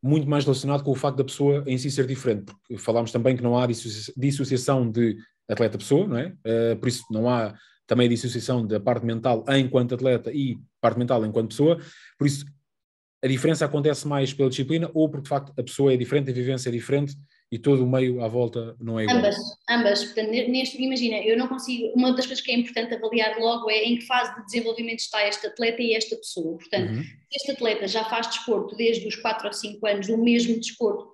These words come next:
Speaker 2: com esta intensidade e já com um nível elevado, não é a mesma coisa de um atleta que está a começar, que está a começar as primeiras provas, está a primeira, nas primeiras conquistas. Portanto,
Speaker 1: Uhum.
Speaker 2: a fase de desenvolvimento da pessoa e a fase de desenvolvimento do atleta são dois fatores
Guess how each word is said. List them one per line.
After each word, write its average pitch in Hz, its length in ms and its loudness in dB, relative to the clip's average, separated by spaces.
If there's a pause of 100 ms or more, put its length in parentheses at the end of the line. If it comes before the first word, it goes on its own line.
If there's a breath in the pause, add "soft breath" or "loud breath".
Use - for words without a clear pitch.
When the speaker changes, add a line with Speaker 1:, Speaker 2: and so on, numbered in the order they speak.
Speaker 2:
com 220 220 -2
esta 220 260 0
intensidade 214 760 -2
e - 40 -8
já 208 180 0
com 214 160 -6
um 220 40 -6
nível 196 320 -4
elevado, 190 600 -4 (400 loud breath)
não 247 300 6
é 247 100 6
a 233 60 4
mesma 226 260 0
coisa 233 220 0
de 220 100 -4
um 226 80 -2
atleta 226 380 -2
que 233 160 -10
está 220 400 0 (160)
a 202 60 -2
começar, 247 720 0
que - 60 -2
está 196 180 -2
a 196 80 -4
começar 202 260 -6
as 202 100 -6
primeiras 202 360 -8
provas, 220 440 0
está 208 180 -2
a 202 80 -2
primeira, 214 420 -4
nas 220 100 -4
primeiras 208 360 -6
conquistas. 240 600 -4 (300 loud breath)
Portanto, 202 180 -4
Speaker 1:
Uhum. 233 120 2
Speaker 2:
a - 20 -6
fase 262 320 0
de 240 140 -2
desenvolvimento 247 1040 4
da 254 100 4
pessoa 190 460 0
e 220 200 2
a 220 60 2
fase 240 360 0
de - 40 -10
desenvolvimento 233 480 2
do 214 80 -2
atleta 220 380 -6
são 240 260 0
dois 240 320 2
fatores 240 360 -6